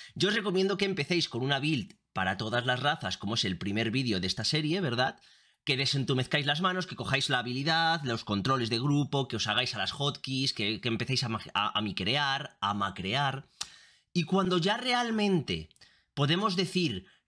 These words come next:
que os sentís sueltos, que empezáis a encontraros con complicaciones porque ya estáis jugando contra diamantes altos, masters bajos,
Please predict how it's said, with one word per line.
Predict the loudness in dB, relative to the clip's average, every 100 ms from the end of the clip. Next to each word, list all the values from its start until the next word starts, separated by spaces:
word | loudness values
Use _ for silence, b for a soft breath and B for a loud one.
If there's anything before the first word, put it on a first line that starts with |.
| _
que | -2 0 0 0
os | -2 0
sentís | 0 2 0
sueltos, | 2 2 2 0
que | 0
empezáis | 0 0 0
a | 0
encontraros | 0 2 2 0
con | 0 0
complicaciones | 2 0 0 -2 0 0 0
porque | -2 -2 0
ya | 0
estáis | 0 -2 -2 -2
jugando | -2 0 0 0
contra | 0 2 0
diamantes | 2 2 0 0 2
altos, | 0 0 -4
masters | -2 0 0 2
bajos, | 2 0 -4 -6